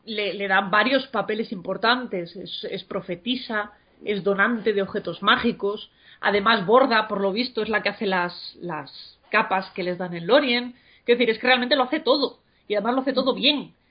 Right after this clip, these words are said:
Y en la que, el, los, el que les da la bienvenida cuando llega a la compañía es, eh, Celeborn. Y mientras tanto ella está, eh, mirando y analizando los pensamientos y todo esto. Eh, pero en el momento en el que Celeborn parece como que mete la pata,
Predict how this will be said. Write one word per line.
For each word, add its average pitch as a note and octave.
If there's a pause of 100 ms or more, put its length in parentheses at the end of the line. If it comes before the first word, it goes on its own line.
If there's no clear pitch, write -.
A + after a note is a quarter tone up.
(320)
Y A#3
en A3
la G#3
que, G3+
el, G#3+
los, G#3+ (280)
el G#3
que A3
les G#3
da B3+
la D4+
bienvenida D#4
cuando A3
llega A#3
a B3+
la B3+
compañía B3+ (300)
es, A3 (140)
eh, F#3+
Celeborn. B3
Y A#3
mientras A#3
tanto D4+
ella D#4
está, D#4 (540)
eh, G#3 (100)
mirando C#4+
y C#4+
analizando G#3+
los G#3+
pensamientos C#4+
y A#3+
todo A3+
esto. C#4+ (480)
Eh, A3+
pero B3
en B3
el B3+
momento C#4
en F#4+
el F#4
que F4
Celeborn A3
parece A#3+
como D4
que C#4+
mete C#4
la A#3+
pata, E4+